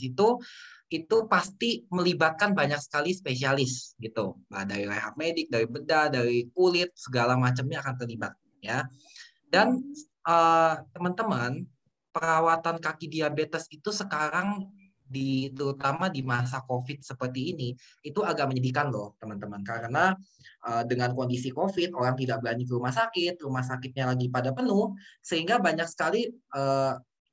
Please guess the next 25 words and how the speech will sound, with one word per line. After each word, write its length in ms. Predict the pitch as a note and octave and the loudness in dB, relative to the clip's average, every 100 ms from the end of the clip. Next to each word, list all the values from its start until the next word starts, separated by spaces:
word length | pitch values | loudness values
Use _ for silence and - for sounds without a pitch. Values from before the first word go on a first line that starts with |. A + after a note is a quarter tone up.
| _ _ _ _ _ C#3 | _ _ _ _ _ -6
teman-teman 560 | C#3 C#3 D3+ D3+ D3+ | -4 -4 -2 -4 -2
pasien 560 | C#3+ C#3 - D3 C#3+ C#3+ C#3 B2+ | -2 -2 2 2 2 -2 -4 -4
diabetes 800 | C3+ C3+ B2+ F#3 F#3+ C#3+ - - | 0 2 4 0 2 0 0 -8
dengan, 560 | C3+ B2+ B2 B2+ B2+ B2+ B2+ _ _ - | -4 0 2 2 2 0 -6 _ _ -8
eh, 220 | A#2+ A#2 B2 | -2 0 0
ada 240 | B2 A#2+ A#2+ | 2 0 2
diabetic 560 | B2 A#2 B2 B2 B2 | 2 2 0 0 -6
footnya 480 | - F3+ E3 B2 B2 | -4 -4 0 0 0
itu 160 | C3 B3+ | -2 -2
tidak 320 | G#3+ C3 - | 0 -2 0
ter-, 240 | C3+ C3 - _ _ _ | 0 0 -14 _ _ _
tidak 320 | C#3+ C3 B2+ | -2 0 2
terjaga 400 | C#3+ C3+ D#3+ E3+ | 0 4 4 4
dengan 320 | D#3+ B2+ A#2 A2+ | 2 2 -2 -2
baik. 240 | A2 G2 _ _ _ - | -4 -4 _ _ _ -6
Akibatnya 480 | B2+ D3 C#3 F#3+ G#3 | -4 2 2 2 0
kakinya 480 | D3 C#3+ C#3 E3+ F#3 | 0 0 -4 0 0
makin 320 | C#3 B2+ B2 | 0 0 4
parah, 800 | G#3+ B3 A3+ G3+ G3 G3 G3 G3+ - _ _ C3 | 6 8 8 8 8 6 4 0 -12 _ _ -4
makin 240 | B2+ C#3 | -2 0
membusuk, 800 | C3+ C3 D3+ B3+ B3+ A3+ G#3+ G#3 - | 2 4 6 4 6 6 6 2 -6
sampai 320 | D#3+ C#3 C#3 | -6 -2 0
akhirnya 400 | C3 C#3 C#3+ F#3+ | 0 0 0 0
harus 160 | D3 C3+ | 0 0
diamputasi. 640 | C3 A#2+ B2 G#2+ - B2+ | 0 -2 -4 -10 -10 -12